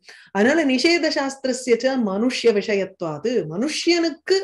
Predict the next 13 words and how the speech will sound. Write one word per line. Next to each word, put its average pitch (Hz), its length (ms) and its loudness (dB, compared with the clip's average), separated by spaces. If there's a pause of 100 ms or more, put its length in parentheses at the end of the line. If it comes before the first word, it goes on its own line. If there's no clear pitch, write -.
உ-, 233 300 2
வ-, 214 380 4
கூறப்பட்டிருக்கும் 233 760 0
காரணத்தினாலேயும், 180 1120 -4 (920)
அதிதேகே 311 680 4
சுதாகா, 240 580 0 (180)
அதிதியினுடைய 277 840 2
பிள்ளைகளான 240 840 2
தேவர்கள், 226 520 4 (840)
அந்த 320 380 6
தேவர்கள் 285 920 6
தாம் 254 600 2
சுராம், 240 680 2